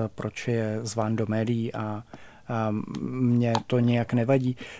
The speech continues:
eh, je to, že právě na sociálních sítích dokáže srozumitelně formulovat nějaký názor, nějaké nosné myšlenky. Je to zase nějaký nový pohled, ehm, člověk, který se zas tak často,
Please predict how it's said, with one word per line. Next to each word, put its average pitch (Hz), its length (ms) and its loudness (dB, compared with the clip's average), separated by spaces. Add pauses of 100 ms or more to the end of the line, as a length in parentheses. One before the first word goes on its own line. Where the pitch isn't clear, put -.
(140)
eh, 123 280 4
je 123 180 6
to, 123 200 0
že 131 240 4
právě 123 340 2
na 123 80 4
sociálních 120 500 0
sítích 113 300 -4
dokáže 113 380 0
srozumitelně 113 680 0
formulovat 113 520 0
nějaký 110 280 -2
názor, 104 420 -2
nějaké 110 300 -2
nosné 113 280 -2
myšlenky. 113 640 -2
Je 113 100 -4
to 113 120 -6
zase 113 360 0 (340)
nějaký 120 260 0
nový 113 220 0
pohled, 113 580 0
ehm, 110 400 0 (200)
člověk, 117 420 -2
který 113 240 -2
se 120 320 2
zas 120 240 -2
tak - 180 -6
často, 113 420 -4